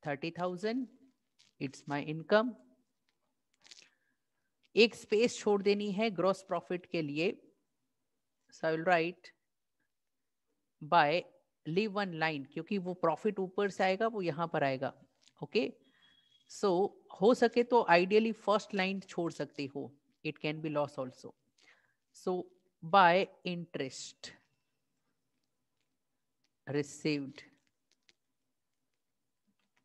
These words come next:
and that is three zero, thirty thousand. There is no adjustment, so we can show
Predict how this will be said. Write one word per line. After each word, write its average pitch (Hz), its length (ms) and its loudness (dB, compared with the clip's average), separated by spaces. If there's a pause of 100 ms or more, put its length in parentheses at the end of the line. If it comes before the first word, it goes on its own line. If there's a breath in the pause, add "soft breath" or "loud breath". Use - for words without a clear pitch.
(360)
and 147 300 -2 (560)
that 143 300 0
is 214 300 -2 (460)
three 147 220 -4
zero, 185 320 -6 (120)
thirty 143 300 0
thousand. 139 560 -4 (760)
There 139 120 -4
is 143 180 -6
no 165 120 -6
adjustment, 190 640 -6
so 180 100 -6
we 143 120 -6
can 156 220 -6
show 185 440 -6